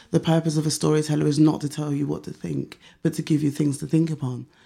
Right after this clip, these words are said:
And so I always start by saying, "I don't have the answers, but if I can help you think differently and think about your own biases and assumptions, then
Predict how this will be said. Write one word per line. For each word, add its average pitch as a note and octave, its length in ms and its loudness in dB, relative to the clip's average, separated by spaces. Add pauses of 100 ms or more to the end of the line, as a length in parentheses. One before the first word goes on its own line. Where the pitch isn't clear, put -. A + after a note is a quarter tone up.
(220)
And D#3 300 6
so E3 140 0
I E3 80 4
always F3+ 160 2
start D3+ 200 -4
by D#3 60 2
saying, D3+ 300 -4 (220)
"I G3 80 6
don't A#3 160 6
have F#3 180 2
the D#3+ 140 6
answers, E3+ 500 0 (320)
but E3 80 6
if E3+ 140 4
I F3 140 4
can E3+ 180 0
help E3 300 2
you D#3+ 80 2
think D#3 300 2
differently D#3+ 640 -2 (340)
and D3 160 4
think D3+ 220 2
about D3+ 300 2
your D3+ 240 4
own D#3 600 4 (520)
biases D#3 680 2
and D3+ 80 4
assumptions, D3+ 920 2 (180)
then D#3+ 580 2